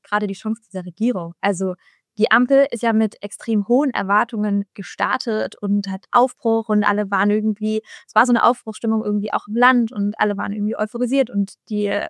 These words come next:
die, das Kabinett war total motiviert und euphorisiert und dann ist es aber hinten raus komplett schief gegangen. Also vielleicht ist das jetzt auch die Chance dieser neuen Regierung, dass sie mit wirklich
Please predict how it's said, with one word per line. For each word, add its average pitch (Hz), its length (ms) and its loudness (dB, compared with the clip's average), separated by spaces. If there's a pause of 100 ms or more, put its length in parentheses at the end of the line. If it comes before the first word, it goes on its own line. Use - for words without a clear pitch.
(100)
die, 196 340 -12
das 208 140 -8
Kabinett 247 340 2
war 214 100 -4
total 240 560 2
motiviert 240 720 0
und 220 120 2
euphorisiert 220 520 -2
und 214 120 0
dann 220 100 4
ist 240 140 0
es 220 100 -6
aber 208 160 -2
hinten 247 260 4
raus 202 240 -2
komplett 220 360 -4
schief - 220 -8
gegangen. 190 400 -6 (320)
Also 214 180 2
vielleicht 233 240 0
ist - 140 -14
das 233 140 -6
jetzt - 160 -6
auch - 100 -4 (120)
die 208 100 -2
Chance 311 360 0 (200)
dieser 226 360 4 (360)
neuen 254 340 4
Regierung, 233 720 2
dass 233 220 -2
sie 247 300 -2
mit 240 220 -2
wirklich 240 300 -8